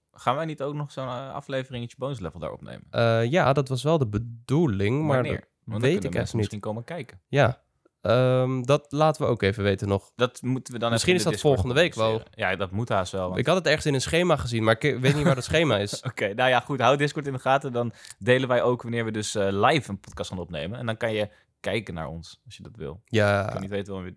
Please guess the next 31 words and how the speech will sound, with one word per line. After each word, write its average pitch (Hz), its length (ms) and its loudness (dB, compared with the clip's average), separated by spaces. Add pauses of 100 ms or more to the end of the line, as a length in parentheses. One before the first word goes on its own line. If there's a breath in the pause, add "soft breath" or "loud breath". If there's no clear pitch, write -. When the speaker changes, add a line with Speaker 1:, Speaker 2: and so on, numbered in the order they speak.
Speaker 1:
dat 87 200 -10
zou 85 120 -10
willen. 85 220 -10
Speaker 2:
Je 107 60 -2
kan 120 140 2
ons 113 120 -2
niet 120 120 0
horen, 117 400 2
maar 107 220 2
we 104 60 -6
kunnen 117 240 0
in 117 60 2
ieder 131 140 0
geval 120 180 4
een 113 60 4
high 110 180 2
five 95 180 0
geven. 95 280 -2
Speaker 1:
Je 170 120 -4
kan 180 160 -2
ons 196 100 2
Speaker 2:
Ja. 104 60 6
Speaker 1:
wel 170 200 2
horen. 90 340 -4
Kan - 120 0
je 196 60 6
ons 202 80 2
niet 202 100 2
horen? 165 460 2
Speaker 2:
Nee. 107 300 2
Speaker 1:
Waarom? 160 340 4